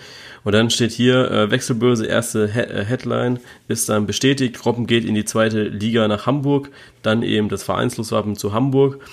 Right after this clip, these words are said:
Und dann steht da ein ganz langer Text für, äh, wo dann immer so steht, ja, das und das würde passieren.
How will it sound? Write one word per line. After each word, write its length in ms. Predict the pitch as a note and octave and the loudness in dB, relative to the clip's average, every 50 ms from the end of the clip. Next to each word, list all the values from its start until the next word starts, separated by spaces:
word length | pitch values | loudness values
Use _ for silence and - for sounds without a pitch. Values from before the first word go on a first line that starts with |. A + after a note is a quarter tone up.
| - - - - - _ | -20 -20 -20 -20 -8 _
Und 100 | - G#2+ | 0 2
dann 180 | G#2+ A#2+ C3+ C3+ | 4 4 4 2
steht 200 | C3 - B2+ A2+ | 2 0 2 2
da 60 | A#2 | 4
ein 140 | A2+ A2 G#2+ | 4 4 4
ganz 280 | G#2 A#2 C3+ C#3 A2+ A2+ | 2 2 2 0 0 0
langer 260 | A#2 A#2+ A#2+ A#2 A#2 | 2 2 2 0 0
Text 460 | - C3+ C#3+ - - - - - - _ _ _ _ _ _ _ _ _ _ _ _ | -2 -4 -4 -4 -6 -10 -12 -12 -16 _ _ _ _ _ _ _ _ _ _ _ _
für, 800 | _ - - B2 A#2+ A#2 A#2 A#2 A2 F2 F2+ G#2 G#2+ G#2+ G#2+ G2+ | _ -6 -2 0 2 2 2 0 0 0 0 2 2 2 0 0
äh, 60 | F#2+ - - - - - | -4 -6 -10 -12 -16 -10
wo 140 | - G#2+ A2 | -4 -2 0
dann 140 | A2+ A#2 A2 | 0 0 0
immer 260 | - A2 A2 G#2+ G#2+ | 0 0 0 0 0
so 80 | G2 G2+ | 0 -2
steht, 300 | G2 - - A2 A2 G2+ | -4 -2 -2 -2 0 0
ja, 200 | G#2 G#2+ G#2+ G#2 | 2 2 2 2
das 200 | G#2 G#2+ G#2+ A2+ | 2 0 0 -2
und 80 | G#2 G#2 | -2 -2
das 220 | G#2+ - - - | -2 -4 -6 -6
würde 180 | G#2+ G#2+ G#2 G#2 | -4 -2 -2 -2
passieren. 480 | G#2 G#2+ G2+ - - - B2+ C3+ C3+ | -4 -4 -6 -6 -2 0 0 0 0